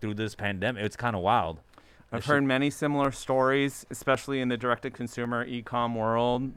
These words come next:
Speaker 2: There's another good friend of ours who was having, I'm not gonna say who it is, but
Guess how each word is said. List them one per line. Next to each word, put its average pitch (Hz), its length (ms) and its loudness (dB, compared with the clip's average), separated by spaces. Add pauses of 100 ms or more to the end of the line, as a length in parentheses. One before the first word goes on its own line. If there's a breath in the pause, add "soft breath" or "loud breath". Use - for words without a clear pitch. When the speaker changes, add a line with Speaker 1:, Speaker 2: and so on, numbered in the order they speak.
(120)
Speaker 2:
There's 127 160 -4
another 131 320 4
good 123 200 -2
friend 123 240 2
of 123 100 0
ours 123 280 2
who 135 140 -2
was 123 380 -2 (140)
having, 127 280 0
I'm 123 160 0
not 123 160 2
gonna 120 220 -4
say 117 240 -6
who 113 120 -4
it 113 60 -4
is, 143 220 -2
but 127 220 -4